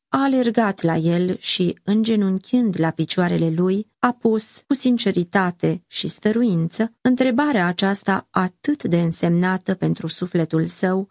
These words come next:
și pentru sufletul oricărei ființe omenești: „Bunule învățător, ce trebuie să fac ca să moștenesc viața veșnică?” „Pentru ce mă numești bun?” i-a zis Hristos.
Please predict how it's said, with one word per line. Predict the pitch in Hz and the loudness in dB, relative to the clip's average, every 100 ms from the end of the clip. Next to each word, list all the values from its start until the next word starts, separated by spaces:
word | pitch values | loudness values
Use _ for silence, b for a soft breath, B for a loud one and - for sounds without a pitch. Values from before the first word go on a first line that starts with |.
| _ | _
și | - 269 | -4 0
pentru | 269 254 240 | 0 0 0
sufletul | - 254 240 226 220 208 - | -2 -2 0 0 2 0 0
oricărei | 254 285 285 - 175 170 170 - | -2 0 -2 -2 0 0 -2 -6
ființe | - 165 160 156 - | -6 -2 0 0 0
omenești: | 160 175 190 160 160 - _ _ _ _ - | 0 0 0 0 -2 -8 _ _ _ _ -8
„Bunule | 190 247 226 160 165 | -2 0 2 2 0
învățător, | 165 160 165 165 - 165 165 170 - | 0 0 0 -2 0 0 -2 -6 -4
ce | - 381 | -2 0
trebuie | 214 208 175 175 165 | 2 2 2 2 2
să | - 165 | 0 -2
fac | - 180 - - | 0 -2 -4 -4
ca | 160 | -2
să | - 170 | 0 0
moștenesc | 175 - 160 165 165 - - - | 0 -2 0 0 -2 -4 -8 -12
viața | 170 170 160 160 165 | -4 0 0 0 -2
veșnică?” | 160 165 170 165 160 165 170 _ _ _ _ _ _ _ _ _ _ _ _ _ _ _ _ _ _ | 0 0 0 -2 -2 -4 -6 _ _ _ _ _ _ _ _ _ _ _ _ _ _ _ _ _ _
„Pentru | - 240 240 233 | 0 2 2 0
ce | 233 - 302 | 0 0 2
mă | 180 160 | 2 2
numești | 156 160 160 - - | 2 0 0 -4 -4
bun?” | 160 170 165 165 170 - | 0 0 0 -2 -4 -4
i-a | 170 160 | -2 0
zis | 156 156 | -2 -4
Hristos. | - 180 170 - 165 - - | -4 -6 -4 -2 -2 -2 -8